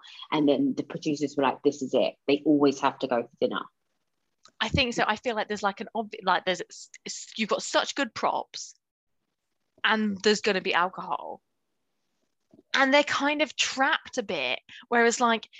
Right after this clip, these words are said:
Speaker 2: if they're in another function, I think it's, you, you're aware that there are other people in the world, which I guess they're less and less bothered about, but it's easier to run away. Whereas if you're around a table, you're, like, kind of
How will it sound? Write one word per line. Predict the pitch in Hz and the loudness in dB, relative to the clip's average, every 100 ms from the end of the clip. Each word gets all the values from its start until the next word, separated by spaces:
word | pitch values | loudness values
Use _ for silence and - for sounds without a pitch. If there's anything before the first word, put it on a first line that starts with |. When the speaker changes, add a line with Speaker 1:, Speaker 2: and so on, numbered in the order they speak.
| - - | -12 -8
Speaker 2:
if | 277 | -6
they're | - 302 294 285 - _ _ _ _ _ _ _ _ | 0 2 2 0 -6 _ _ _ _ _ _ _ _
in | - 247 | 0 2
another | 226 233 226 | 2 2 0
function, | - 233 233 208 208 | 0 -2 -2 -6 -6
I | 180 | -4
think | 220 226 208 | -2 -4 -2
it's, | 196 - | -6 -6
you, | 226 202 - | -8 -8 -8
you're | 202 208 | -2 -2
aware | 196 233 226 | 2 2 4
that | 175 | 4
there | - | 2
are | 196 | 0
other | - - | -2 -6
people | - 226 - 147 170 220 - | -6 -10 -6 -6 -6 -10 -10
in | 175 | -8
the | 156 | -4
world, | 160 139 147 196 - _ - | -2 0 -2 -4 -8 _ -12
which | - | -8
I | 151 | -6
guess | 151 | -6
they're | 135 139 | -4 -4
less | 147 143 139 | -4 -8 -8
and | |
less | 131 131 | -10 -10
bothered | - 147 | -8 -8
about, | 139 127 139 _ - - _ _ _ _ _ _ _ _ - | -2 -2 -2 _ -20 -20 _ _ _ _ _ _ _ _ -2
but | - - | -2 0
it's | - 202 | -4 -2
easier | 196 185 | -4 -4
to | 196 | -2
run | 190 196 | -2 0
away. | 196 | 0
Whereas | 180 180 | 0 0
if | 214 - | -2 -2
you're | 269 | 0
around | 269 254 240 | 0 -2 -8
a | |
table, | 214 233 262 220 180 | -6 -2 0 0 0
you're, | - 214 | -2 0
like, | 196 196 | 0 0
kind | - | 0
of | 240 | -2